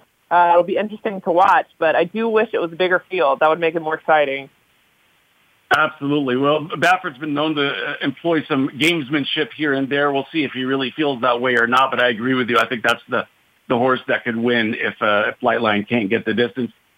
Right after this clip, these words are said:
Speaker 2: Kat, really quickly, what's your social media handle? How can people follow you?
Speaker 1: Uh, you can follow me at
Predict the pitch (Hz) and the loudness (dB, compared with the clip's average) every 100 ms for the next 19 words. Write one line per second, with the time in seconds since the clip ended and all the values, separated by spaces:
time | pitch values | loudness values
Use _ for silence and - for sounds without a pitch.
0 | - 170 160 - 147 175 170 180 175 - | -4 0 0 -2 -2 0 0 0 -2 0
1 | 135 120 170 160 196 - 185 147 151 165 | -4 -2 -2 0 -2 -2 -4 0 0 2
2 | 160 156 151 170 160 147 156 151 143 151 | 2 0 0 -2 0 0 0 -2 -4 -4
3 | 143 151 143 120 98 98 _ _ _ _ | -4 0 2 2 -2 -6 _ _ _ _
4 | _ _ _ _ _ _ _ _ _ _ | _ _ _ _ _ _ _ _ _ _
5 | _ - 208 220 262 233 - 214 214 233 | _ 0 0 0 -2 -4 2 4 4 2
6 | 233 226 220 208 165 202 | -2 -4 -4 0 4 4